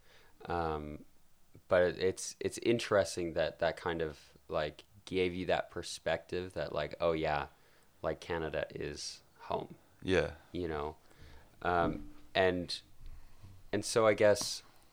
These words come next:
Speaker 1: you know, what, what else do you really, um, really enjoy about being here?
Speaker 2: About being here? Um, I don't love the snow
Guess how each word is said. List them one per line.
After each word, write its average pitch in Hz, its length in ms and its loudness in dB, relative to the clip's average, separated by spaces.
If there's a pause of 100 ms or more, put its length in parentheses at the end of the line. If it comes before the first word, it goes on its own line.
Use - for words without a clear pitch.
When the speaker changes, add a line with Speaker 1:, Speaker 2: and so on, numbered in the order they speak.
(1160)
Speaker 1:
you 95 120 -4
know, 90 160 2
what, - 440 4
what 113 220 8
else 98 320 10
do - 180 -8
you 90 140 -4
really, 90 800 -4 (200)
um, 82 460 -8 (760)
really 95 280 0
enjoy 85 340 -2
about 80 380 -4 (380)
being 82 280 -2
here? 80 320 -6 (1200)
Speaker 2:
About 85 200 -4
being 92 320 -4
here? 80 420 -10 (580)
Um, 90 540 -2 (2250)
I 101 40 -2
don't 120 300 6
love 117 160 2
the 98 80 -2
snow 92 520 2